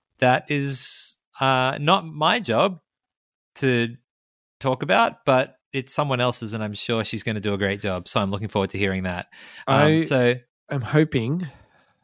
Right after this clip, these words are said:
Speaker 2: that she connects your games through the coming of the Holy Spirit at Jesus' baptism.
Speaker 1: I was gonna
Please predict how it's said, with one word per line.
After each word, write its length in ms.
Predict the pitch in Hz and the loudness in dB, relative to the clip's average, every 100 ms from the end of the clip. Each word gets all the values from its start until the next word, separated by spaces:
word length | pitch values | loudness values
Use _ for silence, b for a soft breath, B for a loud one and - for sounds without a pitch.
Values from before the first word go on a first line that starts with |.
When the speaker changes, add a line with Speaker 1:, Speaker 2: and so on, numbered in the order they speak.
| B | B
Speaker 2:
that 520 | 127 123 117 - - - _ _ _ _ | 0 2 0 -4 -16 -18 _ _ _ _
she 560 | - - - 123 117 | -14 -4 2 2 2
connects 840 | 107 131 127 131 - - - - - _ _ _ - | 0 2 2 2 -2 -6 -8 -10 -14 _ _ _ -2
your 200 | 135 123 | 2 4
games 680 | 127 123 113 131 160 - - _ | 4 4 2 -2 -6 -10 -20 _
through 600 | - 143 131 123 123 123 - | -6 0 2 4 2 0 -4
the 280 | 123 127 117 | -6 -4 -2
coming 360 | - 143 147 | 0 2 2
of 100 | 135 | 2
the 80 | 123 | -2
Holy 240 | 107 127 | -2 -2
Spirit 360 | 120 - 123 113 | -2 -2 -2 -2
at 120 | 110 | -2
Jesus' 360 | 120 117 110 110 | -2 -2 -2 -4
baptism. 680 | 117 - - 104 101 95 104 b b b b | -4 -6 -6 -6 -6 -10 -12 b b b b
Speaker 1:
I 240 | 123 143 | 2 4
was 160 | 156 151 | 4 2
gonna 460 | - 143 131 127 | 0 0 2 0